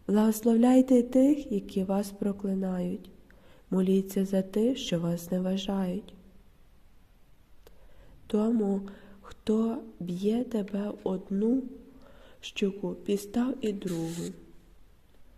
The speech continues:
Хто бере в тебе свиту, не борони і одежі. Дай кожному,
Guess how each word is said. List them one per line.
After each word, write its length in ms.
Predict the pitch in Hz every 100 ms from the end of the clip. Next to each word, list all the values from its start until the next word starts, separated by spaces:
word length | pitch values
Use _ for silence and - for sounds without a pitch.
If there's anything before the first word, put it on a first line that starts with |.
| - - -
Хто 360 | - - 240 269
бере 320 | 226 220 233
в 140 | 233
тебе 360 | 233 226 214 208
свиту, 680 | - 190 202 226 233 196 190 - - -
не 140 | 180 175
борони 500 | 175 180 185 190 -
і 120 | 220
одежі. 720 | 220 220 214 175 170 - 170 190 - - - - - - - - - - -
Дай 260 | 254 302 311
кожному, 800 | - 254 208 185 175 170 165